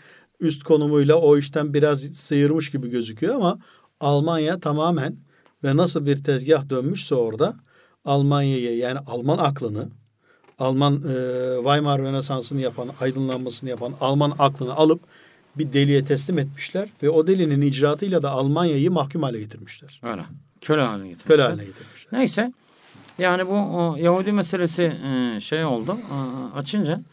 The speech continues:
Speaker 2: benim üç şehir, e, yani bu Yahudi meselesini de nereden geldiğimizi hatırlarsak, yani ben, e, dünyevi şehir,
Speaker 1: Dünyevi
Speaker 2: e,
Speaker 1: şehir.
Speaker 2: bizde esas itibariyle dünyevi şehir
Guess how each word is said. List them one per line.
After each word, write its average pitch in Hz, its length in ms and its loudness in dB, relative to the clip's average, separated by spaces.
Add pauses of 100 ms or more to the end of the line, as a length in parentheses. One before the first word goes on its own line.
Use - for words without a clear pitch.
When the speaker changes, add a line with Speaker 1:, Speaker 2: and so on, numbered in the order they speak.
(500)
Speaker 2:
benim 240 360 4
üç 254 200 -2
şehir, 226 540 2 (420)
e, 165 100 -2 (400)
yani 170 220 2
bu 190 80 -2
Yahudi 208 240 4
meselesini 208 560 0
de 196 140 0 (240)
nereden 190 340 2
geldiğimizi 196 400 0
hatırlarsak, 196 500 -2 (520)
yani 151 300 4
ben, 208 300 2
e, 139 180 -2
dünyevi 196 380 6
şehir, 165 460 0 (260)
Speaker 1:
Dünyevi 123 360 0
Speaker 2:
e, - 20 0
Speaker 1:
şehir. 123 400 0
Speaker 2:
bizde 175 240 0
esas 180 360 0
itibariyle 170 400 2
dünyevi 196 300 2
şehir 220 340 -2